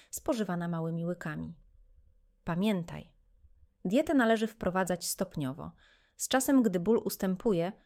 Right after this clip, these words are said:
można rozszerzać jadłospis o kolejne produkty, w porozumieniu z lekarzem lub dietetykiem, jeśli jest taka potrzeba. Ile kosztuje usunięcie migdałków metodą koblacji?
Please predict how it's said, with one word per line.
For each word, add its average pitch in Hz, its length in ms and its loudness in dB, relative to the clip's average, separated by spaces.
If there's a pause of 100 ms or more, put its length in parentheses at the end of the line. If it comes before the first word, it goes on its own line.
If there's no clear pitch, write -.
(140)
można 247 300 4
rozszerzać 202 540 0
jadłospis 180 540 -4
o - 80 -8
kolejne 180 380 0
produkty, 185 580 -4 (320)
w - 120 -20
porozumieniu 190 540 0
z 175 60 -4
lekarzem 180 460 0
lub 170 160 -4
dietetykiem, 170 640 -4 (260)
jeśli 247 320 -2
jest 170 220 -4
taka 165 220 -8
potrzeba. - 540 -8 (1800)
Ile 302 260 6
kosztuje 254 440 2
usunięcie 226 560 0
migdałków 175 800 -4
metodą 202 420 0
koblacji? 165 680 -6